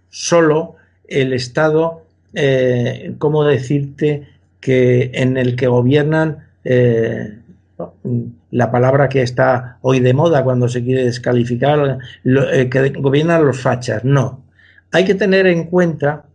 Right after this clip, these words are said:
que, eh, los gobiernos totalitarios del siglo veinte más conocidos, eh, uno ganó en la Segunda Guerra Mundial y otro perdió, que era, eh, el comunismo por un lado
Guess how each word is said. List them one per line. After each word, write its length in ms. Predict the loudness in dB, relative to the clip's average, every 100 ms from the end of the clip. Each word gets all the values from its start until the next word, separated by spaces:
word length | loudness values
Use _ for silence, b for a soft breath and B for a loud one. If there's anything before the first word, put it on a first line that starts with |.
| _ _ _ -20 -16
que, 400 | -2 2 2 -2 -4
eh, 560 | 0 2 2 -2 -6 -2
los 280 | 0 0
gobiernos 480 | 0 0 0 0 0
totalitarios 880 | -2 0 0 0 0 -2 0 0 -2
del 140 | -4
siglo 380 | -6 -4 0 2
veinte 480 | 2 0 -2 -6 -8 b b -2
más 240 | -2 0
conocidos, 760 | -2 0 0 -2 0 0 -2 -10 b b _
eh, 440 | 0 0 0 -4 -8 0
uno 480 | 2 4 0 -4 -18 _ _ _ _ _
ganó 640 | -20 -14 -6 0 2 2 4
en 100 | 4
la 100 | 2
Segunda 440 | -2 -4 -2 -2
Guerra 240 | 0 0 0
Mundial 500 | 0 2 0 0 -4
y 220 | -2 2
otro 280 | 2 0 -4
perdió, 560 | -4 -4 0 0 -2 B B B B -12
que 240 | -2 2
era, 320 | 2 0 -6 -10
eh, 840 | -4 -2 -2 -4 -6 -8 -10 -14 _ -8
el 160 | -8
comunismo 640 | -6 -4 0 0 0 -2 -2
por 220 | -2 0
un 160 | 2
lado 340 | 4 2 0